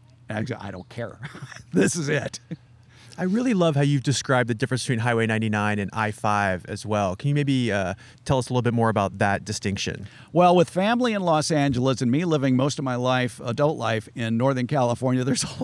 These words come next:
Speaker 1: lot of trips between Northern California and Southern California. And you, you have basically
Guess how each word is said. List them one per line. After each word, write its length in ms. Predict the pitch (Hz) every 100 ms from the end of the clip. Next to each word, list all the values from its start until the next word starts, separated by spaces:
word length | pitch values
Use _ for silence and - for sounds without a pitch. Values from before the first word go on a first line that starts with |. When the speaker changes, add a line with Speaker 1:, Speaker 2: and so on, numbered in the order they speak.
| -
Speaker 1:
lot 100 | 196
of 100 | 170
trips 400 | 160 190 123 -
between 520 | 110 113 156 135 120 - - - -
Northern 380 | 135 147 147
California 580 | 143 143 131 139 139 127
and 120 | 117
Southern 400 | - 151 135 120
California. 800 | 120 113 98 87 107 92 90 101 - - - - - -
And 240 | - 147 139
you, 140 | 170 165
you 140 | 175
have 200 | 233 190 - - - - - - -
basically 480 | 254 262 185 185